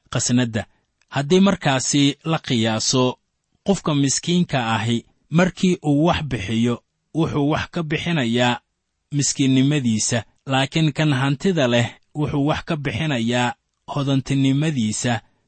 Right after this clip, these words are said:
Sayid Ciise Masiixna isagoo xaalkaasi eegaya ayuu yidhi, sida ku qoran Injiilka sida Luukas uu u qoray,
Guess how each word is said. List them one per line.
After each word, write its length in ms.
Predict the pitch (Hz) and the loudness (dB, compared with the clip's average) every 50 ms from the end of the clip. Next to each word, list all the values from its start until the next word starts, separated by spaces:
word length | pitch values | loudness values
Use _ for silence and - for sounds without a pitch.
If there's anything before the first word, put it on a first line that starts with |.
| _ _ _ | _ _ _
Sayid 340 | - - 156 151 156 143 135 135 | -2 0 2 4 4 2 2 2
Ciise 280 | 151 147 139 - 160 | 0 0 2 0 0
Masiixna 680 | 151 147 143 143 - 190 185 - 180 147 127 120 120 113 | 0 0 0 2 2 0 0 2 2 2 2 2 0 -2
isagoo 420 | 135 135 - - 160 156 151 139 120 | -4 -4 -4 -2 0 2 2 2 2
xaalkaasi 680 | 90 90 - 156 165 165 - - 147 143 - - 139 120 | 0 0 0 2 0 0 0 0 -2 0 0 -2 -2 -2
eegaya 540 | 151 160 156 147 135 117 113 117 117 117 110 | -2 -2 -2 0 0 0 0 0 0 -2 -2
ayuu 300 | 127 135 135 147 156 151 | -2 0 2 2 4 4
yidhi, 380 | 143 123 110 110 113 117 117 - | 4 4 2 4 2 0 0 -2
sida 320 | - - - 147 143 139 131 | -4 -4 -2 -2 -2 -2 -2
ku 160 | - 151 139 | -2 -4 -4
qoran 320 | - - 131 135 131 131 | -2 -2 0 0 2 4
Injiilka 460 | 131 131 135 123 143 156 147 - 139 | 4 2 2 2 0 -2 -2 -2 -2
sida 260 | 127 - - 139 139 131 | -2 -2 -2 -2 0 0
Luukas 440 | 135 151 160 151 - 135 127 - | 2 2 0 0 0 -2 -2 -2
uu 200 | 131 135 139 165 185 | -2 -2 -2 -2 -2
u 40 | - | -2
qoray, 400 | - - 113 113 117 117 113 | -2 -2 0 0 2 0 0